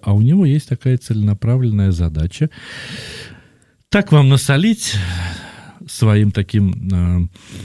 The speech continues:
возмущённым поведением, что, ну, что вы приходите в такое, ну, состояние недоумения, испуга, страха, а это человеку как раз, как раз и надо. Ну, теперь поговорим, как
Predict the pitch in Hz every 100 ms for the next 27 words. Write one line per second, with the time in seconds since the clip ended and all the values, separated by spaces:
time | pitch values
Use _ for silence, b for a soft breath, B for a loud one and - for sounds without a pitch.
0 | 85 B B _ - 98 104 120 113 -
1 | 123 104 95 92 107 98 90 90 82 78
2 | 78 - 95 90 82 71 85 123 127 95
3 | 90 - _ _ _ _ _ - - 98
4 | 120 107 - 107 98 - 87 - 92 92
5 | 87 90 85 87 90 92 95 - - 98
6 | 104 98 95 92 92 85 90 87 104 127
7 | 95 78 85 - - 117 113 87 - -
8 | 90 101 95 B B B B 92 135 -
9 | - 92 120 - - 80 104 113 - -
10 | b b b b 101 - 87 87 101 92
11 | 69 65 - _ B B B B _ 127
12 | - 202 170 151 127 131 143 120 135 -
13 | -